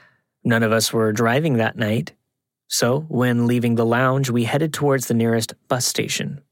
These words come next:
Ubers weren't a thing yet. Once we got close to the station, a strange black car abruptly stopped right beside us. We all jumped from fear,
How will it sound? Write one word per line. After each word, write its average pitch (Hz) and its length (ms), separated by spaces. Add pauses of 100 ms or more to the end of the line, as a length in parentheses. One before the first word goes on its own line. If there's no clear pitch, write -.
(680)
Ubers 131 520
weren't 110 280
a 113 40
thing 110 320
yet. 120 320 (1800)
Once 165 240
we 220 100
got 143 380
close 139 320
to - 100
the 120 100
station, 120 640 (640)
a 143 100
strange 190 560
black 143 380
car 110 400
abruptly 113 560
stopped 120 540 (200)
right 135 260
beside 135 440
us. - 340 (1300)
We 120 140
all 107 200
jumped 117 440
from 107 300
fear, - 580